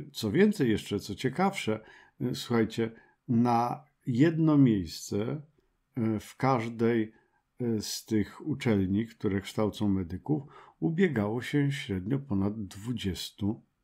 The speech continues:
kandydatów. Czyli jeden na dwudziestu się dostał i to zrobiło te dziesięć tysięcy. Lekarze ci, którzy, y,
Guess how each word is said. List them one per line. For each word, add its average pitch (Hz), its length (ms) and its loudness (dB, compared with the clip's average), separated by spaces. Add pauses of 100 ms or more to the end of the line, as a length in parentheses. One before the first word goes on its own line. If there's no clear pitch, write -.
(400)
kandydatów. 117 760 -4 (340)
Czyli 120 560 -6 (340)
jeden 113 500 0
na 110 100 2
dwudziestu 95 540 -4
się 123 280 -2
dostał 123 540 -2
i 113 80 -4
to 120 280 -2
zrobiło 110 500 -2
te 117 340 -2
dziesięć 95 420 -8
tysięcy. 135 460 -4 (840)
Lekarze 170 560 4
ci, 170 180 -2
którzy, 143 420 4
y, 135 520 6